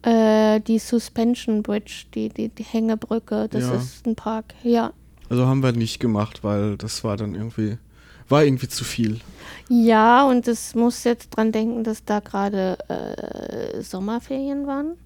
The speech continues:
Speaker 2: Mhm.
Speaker 1: Und das war total voll alles. Und also das macht jetzt auch keinen Spaß, mit irgendwie fünfhundert Mann auf einer Hängebrücke zu stehen und dafür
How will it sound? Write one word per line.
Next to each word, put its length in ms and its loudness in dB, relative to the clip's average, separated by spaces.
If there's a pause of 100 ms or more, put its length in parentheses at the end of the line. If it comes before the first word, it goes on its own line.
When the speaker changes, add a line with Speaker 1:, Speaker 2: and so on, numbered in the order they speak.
(120)
Speaker 2:
Mhm. 340 -4 (680)
Speaker 1:
Und 280 -2
das 220 -10
war 160 -2
total 400 -4
voll 300 -2
alles. 440 -8 (640)
Und 400 -6 (180)
also 240 -6
das 480 -16 (540)
macht 360 0
jetzt 180 -4
auch 180 -6
keinen 300 0
Spaß, 480 -6
mit 240 -4
irgendwie 400 -6
fünfhundert 640 -6
Mann 180 -8
auf 200 -10
einer 100 -4
Hängebrücke 600 -4
zu 140 -10
stehen 400 -6
und 240 -6
dafür 540 -4